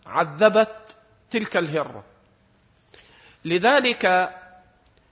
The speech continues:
جاء في الصحيح أيضا عند البخاري أن نبيا من الأنبياء قرصته نملة،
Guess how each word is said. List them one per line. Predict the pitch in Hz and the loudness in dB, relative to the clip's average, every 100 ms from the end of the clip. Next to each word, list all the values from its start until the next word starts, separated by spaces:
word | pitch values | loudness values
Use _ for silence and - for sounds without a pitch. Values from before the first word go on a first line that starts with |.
| _ - | _ -6
جاء | 160 254 226 | 0 2 2
في | - | -2
الصحيح | 208 - 170 214 233 254 196 | -6 -4 -4 -4 -4 -2 -2
أيضا | 175 156 156 156 165 - _ _ _ _ - | 0 0 0 -2 -10 -18 _ _ _ _ -8
عند | 165 196 | -4 0
البخاري | 185 165 - 185 156 147 156 - - _ _ _ _ _ - _ - | -2 -2 -2 0 0 0 -6 -10 -20 _ _ _ _ _ -20 _ -2
أن | 220 220 220 | 0 0 0
نبيا | 214 269 240 185 180 175 - - _ _ _ _ _ _ | 0 -2 0 -2 -2 -6 -12 -18 _ _ _ _ _ _
من | 147 240 254 | -6 0 0
الأنبياء | 226 214 196 180 170 160 147 143 143 - - _ _ _ _ _ _ _ _ | 0 -2 -2 -4 0 0 0 -4 -10 -12 -20 _ _ _ _ _ _ _ _
قرصته | 202 202 202 - 247 185 208 | 2 2 2 -2 -4 -4 0
نملة، | 214 208 160 | 0 0 -4